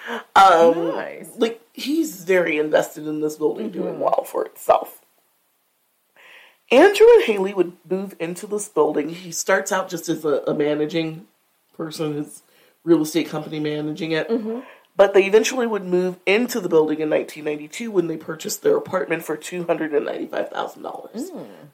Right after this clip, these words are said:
Speaker 1: God, if I could pay ninety prices.
Speaker 2: <laughs> I know. I know. When we're talking about, like, probably the penthouse.
Speaker 1: It wasn't the penthouse, but it was on the tenth floor.
Speaker 2: Mm-hmm.
Speaker 1: So still
Speaker 2: Yeah.
Speaker 1: up there.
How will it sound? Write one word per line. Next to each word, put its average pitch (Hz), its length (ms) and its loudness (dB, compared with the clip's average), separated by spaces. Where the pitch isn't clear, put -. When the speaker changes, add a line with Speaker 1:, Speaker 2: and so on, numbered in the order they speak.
Speaker 1:
God, 185 300 -2
if - 140 -12
I - 60 -16
could - 140 -20
pay - 240 -20
ninety - 960 -6
prices. 294 400 -4
Speaker 2:
<laughs> - 40 -2
I 294 200 4
know. - 380 2
I 226 120 2
know. 214 200 4
When 214 100 -2
we're 240 140 0
talking 208 380 0
about, 220 240 2
like, 156 240 -4
probably 180 280 -2
the 147 120 -10
penthouse. 156 800 -6
Speaker 1:
It - 200 6
wasn't 302 320 8
the 247 80 6
penthouse, 185 480 0
but 175 140 2
it - 20 8
was 170 140 2
on 170 80 2
the 151 80 4
tenth 143 320 -4
floor. - 300 -4
Speaker 2:
Mm-hmm. 175 460 -12
Speaker 1:
So 180 160 -2
still 165 600 4
Speaker 2:
Yeah. 160 500 -6
Speaker 1:
up - 260 -6
there. - 200 -2